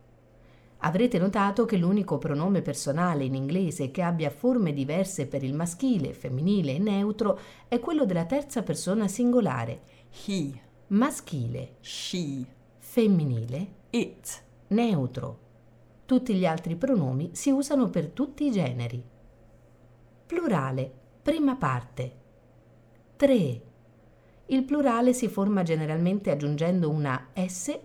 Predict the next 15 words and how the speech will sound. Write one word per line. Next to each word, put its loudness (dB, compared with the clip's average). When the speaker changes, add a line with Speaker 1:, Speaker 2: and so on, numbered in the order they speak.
Speaker 1:
al -2
singolare. -2
Speaker 2:
Book. -4
Speaker 1:
Libro. -2
Speaker 2:
Books. -6
Speaker 1:
Libri. 2
Speaker 2:
Worker. -2
Speaker 1:
Operaio. -2
Speaker 2:
Workers. 0
Speaker 1:
Operai. 0
Speaker 2:
Cat. -4
Speaker 1:
Gatto. -4
Speaker 2:
Cats. -2
Speaker 1:
Gatti. -2
Speaker 2:
Dog. 0